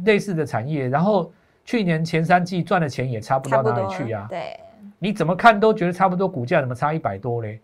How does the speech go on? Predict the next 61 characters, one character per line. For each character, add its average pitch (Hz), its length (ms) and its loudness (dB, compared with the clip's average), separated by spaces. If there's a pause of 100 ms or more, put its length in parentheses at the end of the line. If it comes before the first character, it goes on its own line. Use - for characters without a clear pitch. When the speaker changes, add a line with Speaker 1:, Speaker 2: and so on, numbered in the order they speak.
(260)
Speaker 1:
那 220 100 0
为 233 80 6
什 165 80 0
么 165 80 -2
一 196 40 -2
个 190 100 0
投 156 180 2
信 170 160 -2
买 117 140 -4
了 107 80 -8
大 135 200 2
赚， 127 200 -2
一 135 40 -4
个 127 80 -2
在 135 80 -2
赔 117 260 -8
钱 107 200 -12
呢？ 87 40 -16
Speaker 2:
是。 95 400 -8 (300)
Speaker 1:
那 180 120 2
我 143 100 2
就 165 200 2
告 160 220 2
诉 156 140 -2
各 147 140 -2
位 139 120 -2
说， 135 320 -4 (100)
最 170 160 0
后 160 80 2
我 127 140 2
就 135 120 -2
发 131 200 0
展 101 220 -8
出 117 200 -8
相 120 280 -6
对 120 180 -4
理 92 100 -12 (140)
论， 95 180 -12 (480)
就 285 120 6
是 285 60 8
说 285 340 8 (1160)
股 175 160 4
票 254 180 10
会 240 160 12
涨 101 240 0
哦， 98 320 -8
原 139 200 -2
因 147 180 -4
很 104 140 -8 (120)
多， 98 220 -8 (520)
除 220 180 2
了 220 80 6
业 220 200 4
绩 175 200 0
之 151 120 -4
外， 156 140 6
一 120 120 -4
定 139 140 -4
有 101 120 -6
别 90 220 -12
的 90 100 -16